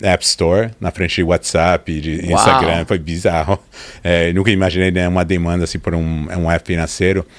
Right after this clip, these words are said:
Speaker 1: É, mas, de fato, era um app gratuito que não, ainda não monetizava. Então, acho que, por um lado, super, super bom, porque você pode focar em, em pensar como monetiza.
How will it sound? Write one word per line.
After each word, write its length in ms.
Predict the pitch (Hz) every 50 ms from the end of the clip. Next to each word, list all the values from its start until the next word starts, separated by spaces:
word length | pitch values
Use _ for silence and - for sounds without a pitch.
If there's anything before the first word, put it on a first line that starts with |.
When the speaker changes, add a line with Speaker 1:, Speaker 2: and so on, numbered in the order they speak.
| - - - - -
Speaker 1:
É, 140 | 90 87 87
mas, 300 | 90 92 90 85 - -
de 100 | - 92
fato, 260 | - 98 90 - 98
era 160 | 90 87 90
um 160 | 92 90 87
app 200 | 85 87 85 - -
gratuito 480 | - 95 95 - - 95 92 90 -
que 100 | - 110
não, 100 | 95 90
ainda 220 | 87 87 87 92 92
não 120 | 92 92
monetizava. 640 | 92 92 95 90 - - 107 90 85 82 82 82 80
Então, 180 | 76 - 82
acho 160 | 80 80 - -
que, 180 | 95 82 76 - - - - - -
por 100 | 87 87
um 60 | 87
lado, 260 | 87 85 85 85 82
super, 480 | - - - 80 - 90 85 85 85 82
super 220 | - 85 82 80
bom, 240 | 73 78 85 87 98
porque 120 | - -
você 140 | - - 85
pode 240 | 71 - 85 82 76
focar 440 | - - 85 - - 78 78 78 80
em, 280 | 80 80 78 73 78
em 40 | 78 76
pensar 320 | - 78 - - 82 73
como 320 | - - - 87 85 85
monetiza. 680 | 82 82 85 85 85 - - - 90 85 87 101 95